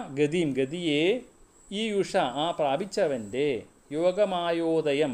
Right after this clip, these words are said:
യോഗമായയുടെ ഉദയത്തെ വീക്ഷ്യ, കണ്ടിട്ട്, പ്രഹസനിവ, ആ നാരദ മഹർഷി ചിരിച്ചും കൊണ്ട് പുഞ്ചിരി ചെയ്തവനായിട്ട് ആ ഭഗവാനോട്, ഹൃഷീകേശം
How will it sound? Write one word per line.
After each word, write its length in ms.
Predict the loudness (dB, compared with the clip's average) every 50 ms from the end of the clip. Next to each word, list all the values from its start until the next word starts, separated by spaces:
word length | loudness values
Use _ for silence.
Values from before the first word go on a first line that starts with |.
| -4 -4
യോഗമായയുടെ 880 | -2 0 2 2 2 2 2 0 0 0 0 0 0 -2 0 0 2 2
ഉദയത്തെ 680 | 2 0 0 0 0 0 0 0 -2 -6 -6 -2 -2 0 -2 -2
വീക്ഷ്യ, 480 | -4 -8 -10 -12 -12 -12 -4 -2 0 0 0
കണ്ടിട്ട്, 720 | -2 -6 -8 -8 -4 -2 -2 -4 -4 -4 -2 0 2 2 2 0 -2 -8 -16 -20 -20 -20 -20 -20 -20 -20 -20 -20 _ _ 0
പ്രഹസനിവ, 760 | 0 0 2 0 -2 0 2 2 2 2 2 0 0 2 2 0 0 -2 -6 -14 -20 -20 -20 -20 -20 -20 -20 -20 -20 -20 -12 -8
ആ 100 | -4 -4 -2 -2 -2
നാരദ 340 | -2 -2 0 0 2 2 2 0
മഹർഷി 540 | 0 -2 -4 -6 -6 -6 -4 -4 0 0 0 0 -2 -6 -12 -20 -20 -20 -20 -20 -20 -20 _ _
ചിരിച്ചും 580 | -10 -4 -2 -2 -2 -2 -4 -6 -4 -2 0 0 0
കൊണ്ട് 180 | 0 -2 -2 -2
പുഞ്ചിരി 420 | -2 -2 -2 -2 -2 -2 -2 0
ചെയ്തവനായിട്ട് 960 | 2 2 2 2 2 0 0 -2 -2 -4 -4 -6 -8 -10 -10 -6 -2 0 0 0 0 -2 -6 -14 -20 _ _ _ _ _ _ -20 -20 -20 -20 -20 -20 -12 -8
ആ 120 | -6 -4 -4 -4 -6 -8 -12 -18 -20 -20 -20 -20 -20 -20 -20 -20 -10 -4
ഭഗവാനോട്, 800 | -2 -2 0 2 2 4 4 4 4 2 2 2 4 6 6 6 6
ഹൃഷീകേശം 800 | 6 2 -2 -4 -2 -2 -2 0 0 0 0 0 -2 -2 -4